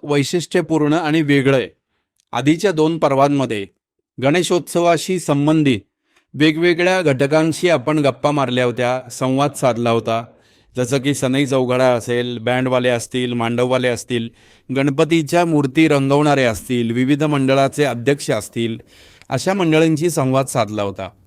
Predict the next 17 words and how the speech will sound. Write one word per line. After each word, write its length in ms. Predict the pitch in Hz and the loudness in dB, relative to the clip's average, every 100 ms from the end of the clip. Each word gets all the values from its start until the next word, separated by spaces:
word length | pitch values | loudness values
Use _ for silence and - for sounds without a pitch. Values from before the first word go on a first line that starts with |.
| _ _ _ - - | _ _ _ -20 -6
यंदाच्या 540 | 131 143 156 208 208 | 0 2 2 2 2
वर्षी 440 | 160 131 120 117 90 - _ _ _ _ _ _ - | 0 0 -4 -8 -8 -12 _ _ _ _ _ _ -4
आमचे 480 | 131 139 170 180 | -2 0 2 2
उत्सव 400 | 180 143 - 175 | 0 -4 0 0
प्रमुख 340 | 160 135 117 104 - _ _ - | 2 0 -2 -6 -12 _ _ -4
आणि 240 | 131 160 | 0 2
विश्वस्त 540 | 143 127 156 147 - 120 | 2 0 0 -2 -2 -6
पुनीत 420 | 104 143 160 180 | -4 -2 0 0
बालन 480 | 127 123 123 139 110 - _ _ _ _ _ - | 0 2 4 2 0 -10 _ _ _ _ _ -4
यांनी 300 | 131 151 190 | 0 2 2
एक 120 | 220 | 0
संकल्प 540 | - 147 143 175 175 | 0 0 2 0 0
सोडलेला 540 | 175 160 135 127 123 113 | 0 2 2 2 2 2
आहे 280 | 107 139 - | 2 -2 -4
की 400 | _ _ - 151 | _ _ -2 2
हा 180 | 143 | 2
गणेशोत्सव 880 | 156 127 147 143 160 131 - 123 160 | 2 2 0 2 0 0 0 0 0